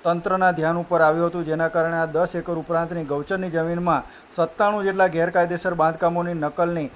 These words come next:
આકારણીઓ પણ, અ, કઢાવવામાં આવી હતી અને જેના આધારે જી ઈ બીમાં આકારણીઓ રજૂ કરી અને વીજ કનેક્શન પણ મેળવવામાં આવ્યું હોવાનું બહાર આવ્યું હતું.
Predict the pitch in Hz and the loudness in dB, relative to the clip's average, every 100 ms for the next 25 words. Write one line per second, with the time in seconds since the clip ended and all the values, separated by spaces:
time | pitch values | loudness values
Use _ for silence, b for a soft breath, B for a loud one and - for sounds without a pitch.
0 | B - 147 147 180 180 180 175 175 175 | B -2 2 6 6 6 4 -2 0 -2
1 | 185 - 175 165 156 - 151 165 170 170 | -2 -4 -4 -2 -4 0 4 4 4 2
2 | 170 175 175 175 165 151 170 165 165 170 | 2 0 -2 -4 -2 -2 0 2 2 0
3 | 147 160 175 175 175 156 143 170 170 170 | -4 -4 -2 -2 0 0 2 0 0 -2
4 | 151 165 170 170 170 151 151 165 170 160 | -2 -4 -2 -2 -2 -4 -8 -6 -6 -6
5 | - 160 170 160 151 165 165 160 165 156 | -6 -6 -4 -4 -2 0 0 -2 -2 -2
6 | 147 160 160 - B B - 147 156 165 | 0 0 -2 -6 B B -2 4 6 6
7 | 160 165 160 123 123 | 4 2 0 -4 -10